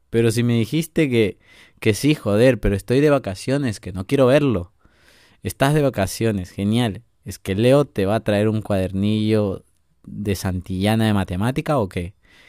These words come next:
"Qué carácter de mierda, tía". Se frozó, frotó el brazo en el que le había golpeado.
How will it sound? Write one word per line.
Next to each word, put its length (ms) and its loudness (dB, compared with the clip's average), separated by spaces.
"Qué 140 -12
carácter 440 -2
de 120 0
mierda, 380 0
tía". 360 -6
Se 180 -8
frozó, 840 -6
frotó 380 -2
el 100 0
brazo 480 -2
en 120 -2
el 140 -6
que 120 -8
le 80 -4
había 180 -2
golpeado. 460 -6